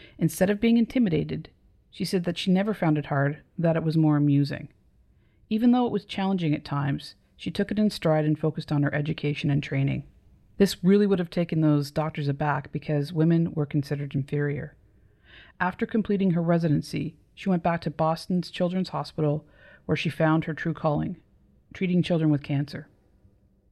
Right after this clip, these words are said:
In nineteen sixty-four, she took her passion for pediatric oncology to the Hematology Oncology Unit at the University of Chicago. Five years later, she was recruited by C. Everett Koop, the former Surgeon General of the U S,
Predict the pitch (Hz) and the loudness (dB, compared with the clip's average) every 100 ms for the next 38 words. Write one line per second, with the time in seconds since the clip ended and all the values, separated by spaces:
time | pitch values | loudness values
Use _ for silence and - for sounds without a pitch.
0 | 202 175 185 208 220 202 208 - 202 - | -2 2 2 0 -4 -4 -6 -6 -6 -2
1 | 143 - - _ - 175 180 175 185 - | 0 -2 -8 _ -12 -6 -4 -4 -6 -2
2 | 180 170 202 165 165 180 180 170 160 - | -2 -2 -4 -6 -6 -2 0 0 -2 -2
3 | 170 - 180 156 139 143 147 _ _ _ | -2 0 0 0 -2 -4 -8 _ _ _
4 | - 165 175 202 202 185 175 170 165 - | -6 -2 2 0 0 0 0 0 -2 -2
5 | 156 143 202 202 160 147 151 160 - - | -2 0 0 0 0 0 0 -2 -6 -8
6 | - 156 165 165 160 156 - 156 139 175 | -6 -2 2 2 2 0 -2 -6 -6 -8
7 | - 156 156 156 - _ _ _ _ _ | -4 -4 -4 -8 -12 _ _ _ _ _
8 | _ _ _ _ - 190 208 233 180 165 | _ _ _ _ 0 2 2 0 0 0
9 | 165 - 170 160 165 - 190 151 151 156 | -2 -2 -2 -2 -4 -2 0 2 0 0
10 | 143 - 190 - 165 160 151 - 175 - | -2 -2 -6 -2 -2 -2 -4 -8 -10 -12
11 | - _ _ _ - 170 180 170 165 165 | -20 _ _ _ -10 0 2 4 4 0
12 | - - 160 156 151 151 151 147 151 143 | -4 -4 -2 0 0 2 2 0 -2 -2
13 | 143 143 143 - - | -2 -2 -6 -10 -18